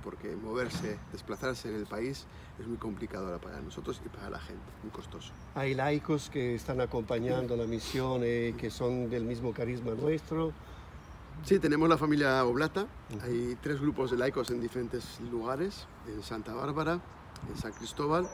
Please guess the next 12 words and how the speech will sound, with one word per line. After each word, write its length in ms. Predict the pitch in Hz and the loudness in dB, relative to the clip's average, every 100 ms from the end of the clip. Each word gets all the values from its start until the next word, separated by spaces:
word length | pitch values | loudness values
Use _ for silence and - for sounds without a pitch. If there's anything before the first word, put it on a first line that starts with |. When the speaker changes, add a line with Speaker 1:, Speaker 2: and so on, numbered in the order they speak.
| - - | -6 -4
Speaker 1:
incluso 380 | 120 113 107 113 | -4 -4 -4 -2
en 100 | 110 | -4
Machiques, 420 | 101 165 165 170 | 2 4 4 0
que 140 | - | -4
fue 160 | - 113 | -4 -2
una 220 | 104 98 98 - - 113 | -2 -4 -6 -12 -10 -6
obra 160 | 104 | -6
nuestra, 280 | 107 113 - | -4 -4 -4
ya 60 | 85 | -6
no 60 | 92 | -6
estamos 300 | - 110 - | -6 -6 -4
allá, 220 | 107 | -2